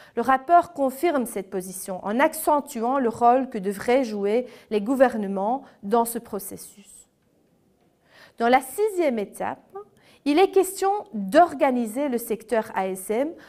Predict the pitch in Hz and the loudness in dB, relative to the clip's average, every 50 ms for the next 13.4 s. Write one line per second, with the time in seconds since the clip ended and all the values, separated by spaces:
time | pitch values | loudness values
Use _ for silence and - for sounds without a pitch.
0 | - _ - - 254 262 262 240 254 294 320 320 240 240 240 240 - - 330 330 | -20 _ -4 0 2 2 2 2 2 0 0 0 -2 -6 -6 -6 -2 0 0 2
1 | 302 302 320 294 247 247 254 - 339 330 302 285 269 254 247 - 208 190 190 - | 2 0 -2 -2 -4 -4 -2 0 0 0 2 2 0 0 -2 -2 -6 -6 -6 -8
2 | - - 175 143 180 - _ _ _ _ _ _ _ - _ _ - 269 262 262 | -12 -14 -14 -16 -18 -20 _ _ _ _ _ _ _ -20 _ _ -4 -2 2 4
3 | 349 311 320 330 294 277 269 240 240 214 214 - - 285 311 339 349 330 - - | 4 4 6 4 4 4 2 2 2 0 0 -2 -4 -2 0 0 -2 -2 0 0
4 | 220 214 - - - 240 247 254 254 233 226 208 220 277 294 240 247 208 208 - | 0 0 0 -4 0 2 2 2 2 0 -4 -6 -4 -4 -2 2 2 2 2 0
5 | - - 151 127 156 175 - - _ _ _ _ - - - - - - 247 240 | -8 -10 -10 -10 -10 -14 -20 -20 _ _ _ _ -20 -20 -20 -8 2 4 4 4
6 | 240 240 277 269 262 269 262 226 226 - - 208 196 190 - - - 254 226 214 | 4 2 2 2 2 2 2 0 0 -2 -6 -6 -6 -6 -8 -8 -2 -2 -2 0
7 | - 196 185 180 180 180 - - 175 190 240 277 311 320 294 - - 233 240 - | 0 -2 -2 -2 -4 -6 -8 -8 -6 -4 -4 -4 -4 -6 -8 -4 -4 -4 -2 -2
8 | 254 240 - 240 202 185 - - - 196 185 190 220 254 302 339 330 - - - | -4 -4 -2 -2 -2 -2 -4 -10 -16 -14 -10 -8 -6 -6 -6 -6 -8 -10 -14 -20
9 | - - _ - 330 392 370 - 320 - - 247 247 254 277 269 - - 240 220 | -20 -14 _ 4 4 4 6 4 0 4 4 4 6 4 2 0 0 -4 -4 -4
10 | 214 208 - 233 220 220 214 208 202 196 190 196 196 190 - - 240 269 339 339 | -4 -6 -4 -6 -4 -4 -4 -4 -4 -6 -4 -6 -6 -8 -6 -6 -4 -4 -4 -6
11 | - - - 247 226 233 196 185 185 208 254 285 - _ _ _ _ - 277 269 | -8 -4 2 2 2 2 0 -4 -10 -10 -10 -12 -14 _ _ _ _ 0 0 0
12 | 269 262 233 220 208 208 202 196 185 185 196 220 226 - - - - - - _ | 0 -4 -6 -4 -6 -6 -10 -8 -6 -4 -4 -4 -6 -8 -14 -16 -16 -16 -16 _
13 | - 190 190 190 170 170 180 196 | -16 -12 -12 -12 -12 -12 -16 -20